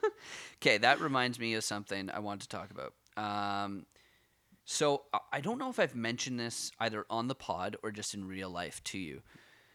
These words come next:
There's this guy who, and this is entirely real, there's this guy who lives near me.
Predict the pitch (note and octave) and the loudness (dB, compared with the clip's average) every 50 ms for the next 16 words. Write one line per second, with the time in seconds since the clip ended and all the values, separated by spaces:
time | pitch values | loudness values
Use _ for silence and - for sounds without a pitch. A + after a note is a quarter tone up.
0 | _ _ _ _ _ _ - - A#2 A#2 D3 E3 - G3+ F#3+ - - - _ - | _ _ _ _ _ _ 0 2 4 4 4 4 0 0 0 0 -2 -2 _ 2
1 | - A#2 A2+ G#2 F#2+ F#2+ F#2 F#2+ G2 G2+ - - - A#2+ A2+ G#2+ G#2+ G#2 G#2 G2+ | 4 6 8 8 6 6 2 0 -4 -8 -8 -6 -4 -2 0 0 0 0 0 -2
2 | G2+ G2+ G2 - - _ _ _ _ _ _ - A2 A2 G#2 - A2 G#2+ G2+ G2+ | -2 -4 -6 -8 -12 _ _ _ _ _ _ -4 -4 -2 -2 -2 -2 -2 -2 0
3 | G#2 G#2 G#2 G2 F#2 F2+ E2+ E2 C#2 A1+ D2 G2+ A2+ A2 A#2+ B2+ A#2+ - - B2+ | 2 2 2 2 0 -4 -6 -6 -8 -8 -6 -6 -4 -4 -4 -4 -4 2 4 4
4 | A#2+ C#3 D#3+ D#3 D#3 C#3 A#2+ A#2 G#2+ A2 G#2+ G#2+ - G#2+ G2+ F2 E2+ D2+ B1 C2+ | 6 6 4 2 0 -2 -2 -2 -2 -2 -2 -2 -4 -4 -6 -6 -6 -8 -8 -10
5 | - - | -12 -16